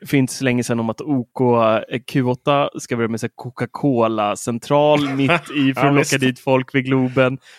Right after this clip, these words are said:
Speaker 1: Där man kan välja på sextio olika smaker, man kan blanda fritt och det är så här ekologiska muggar som man kan återanvända och allt möjligt, eh, krafs. Och så fick jag från Statoil att de ska börja med bilförsäkringar nu.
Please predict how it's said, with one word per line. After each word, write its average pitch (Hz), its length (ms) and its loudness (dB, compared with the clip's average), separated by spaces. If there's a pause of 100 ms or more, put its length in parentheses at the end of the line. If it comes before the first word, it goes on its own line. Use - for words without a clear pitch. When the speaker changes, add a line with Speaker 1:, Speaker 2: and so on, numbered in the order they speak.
(120)
Speaker 1:
Där 131 60 -2
man 127 120 0
kan 123 120 -2
välja 117 200 2
på 120 80 -4
sextio - 380 -2
olika 120 220 -2
smaker, 117 340 0
man 113 100 0
kan 117 120 -2
blanda 113 240 0
fritt - 380 -6
och 107 100 0
det 110 80 2
är 107 100 2
så 101 120 -6
här 104 80 2
ekologiska 110 540 0
muggar 110 280 0
som - 100 -10
man 98 80 -4
kan 113 120 -4
återanvända 95 520 -4
och 95 60 0
allt 98 120 -6
möjligt, 95 440 -6 (160)
eh, 127 60 -2 (180)
krafs. - 320 -4 (380)
Och 127 120 0
så 131 80 -2
fick 131 240 -2
jag 127 80 0
från 123 160 -2
Statoil 151 600 -2
att 131 120 -4
de 120 160 -2
ska - 180 -2
börja 113 400 0
med 107 220 -4
bilförsäkringar 123 800 -2
nu. 147 180 -2